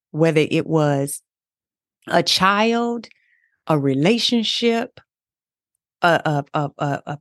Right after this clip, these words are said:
a, whatever, whatever that next thing, whatever is in your mind right now that you're thinking about,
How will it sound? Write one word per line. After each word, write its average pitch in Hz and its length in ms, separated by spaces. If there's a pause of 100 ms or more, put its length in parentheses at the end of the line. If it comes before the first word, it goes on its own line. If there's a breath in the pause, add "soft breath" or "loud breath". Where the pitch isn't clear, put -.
(160)
a, 202 60
whatever, 262 540
whatever 226 420
that 214 220
next 202 380
thing, 165 220
whatever 247 380
is 247 160
in 226 140
your 214 160
mind 196 340
right 170 200
now 160 240
that 139 220
you're 196 100
thinking 196 420
about, 135 520